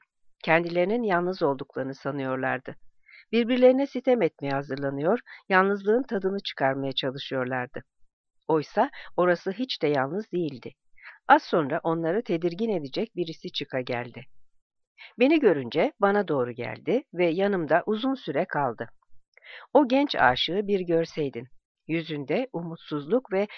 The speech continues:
öfke karışımı bir duygu belirdi. Orada olsaydın da bu sahneyi seyretseydin. Bu konuda bir şiir yazdım. Aşağıya bir parçasını yazıyorum. Tavil.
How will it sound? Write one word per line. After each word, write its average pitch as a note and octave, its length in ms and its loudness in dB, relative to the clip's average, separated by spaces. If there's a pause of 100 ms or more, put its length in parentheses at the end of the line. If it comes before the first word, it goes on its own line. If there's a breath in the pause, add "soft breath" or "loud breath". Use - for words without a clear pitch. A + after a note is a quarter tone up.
(120)
öfke B3 360 0
karışımı F#3+ 540 0
bir F3+ 180 0
duygu E3 360 -2
belirdi. A#2 460 -6 (760 loud breath)
Orada C#4 280 10
olsaydın G3+ 600 2
da C#3 140 -6
bu A3+ 60 -2
sahneyi E3 500 -4
seyretseydin. C#3+ 840 -4 (840 loud breath)
Bu F4 100 4
konuda G3 460 0
bir A3+ 120 0
şiir A3 340 -2
yazdım. A#2+ 460 -4 (360)
Aşağıya E3 480 0
bir F#3+ 80 0
parçasını D3+ 600 -4
yazıyorum. C3+ 560 -4 (760 loud breath)
Tavil. D#3 320 2